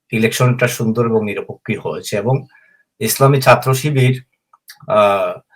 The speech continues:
ঢাকা ইউনিভার্সিটির ডাকসুর নির্বাচনের ইতিহাসে এই প্রথম একটি ল্যান্ডস্লাইড ভিক্টরি অর্জন করেছে এবং আমার মনে হয় যে ঢাকা ইউনিভার্সিটির হিস্ট্রিতে,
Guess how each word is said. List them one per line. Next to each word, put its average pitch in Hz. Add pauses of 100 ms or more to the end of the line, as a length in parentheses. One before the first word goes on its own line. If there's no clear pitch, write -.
(480)
ঢাকা -
ইউনিভার্সিটির 131 (120)
ডাকসুর 123
নির্বাচনের 110
ইতিহাসে - (580)
এই 104
প্রথম 107 (640)
একটি -
ল্যান্ডস্লাইড 110
ভিক্টরি - (360)
অর্জন 92
করেছে 76
এবং 101 (500)
আমার 117
মনে 127
হয় 123
যে 120
ঢাকা 110
ইউনিভার্সিটির 123
হিস্ট্রিতে, 127